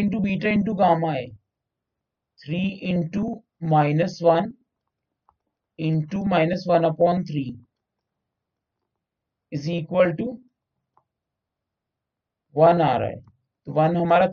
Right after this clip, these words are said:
three by three के बराबर है, which is equal to minus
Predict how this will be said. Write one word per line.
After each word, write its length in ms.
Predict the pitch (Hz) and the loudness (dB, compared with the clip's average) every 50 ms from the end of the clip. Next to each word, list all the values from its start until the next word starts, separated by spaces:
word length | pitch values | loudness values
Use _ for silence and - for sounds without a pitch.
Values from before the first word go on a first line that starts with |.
| - | -2
three 160 | 151 170 160 160 147 | -8 -6 0 6 8
by 100 | 170 175 170 | 8 8 8
three 180 | 156 175 175 165 | 6 -4 -6 -6
के 80 | 165 | -4
बराबर 440 | 175 180 180 175 175 170 160 180 185 | -2 0 2 4 4 4 2 2 -2
है, 40 | 196 | -2
which 140 | 185 165 175 175 | -4 -8 -12 -12
is 60 | 156 175 175 160 | -10 -10 -10 -8
equal 300 | - - 170 170 160 156 | -2 2 4 4 4 2
to 100 | 220 - - _ _ _ _ _ _ _ _ _ _ _ _ _ _ _ _ _ _ _ _ _ _ _ _ _ _ _ - | -2 -10 -14 _ _ _ _ _ _ _ _ _ _ _ _ _ _ _ _ _ _ _ _ _ _ _ _ _ _ _ -4
minus 540 | 147 147 151 156 151 156 156 170 190 170 147 | 0 2 4 4 4 4 2 2 0 -2 -4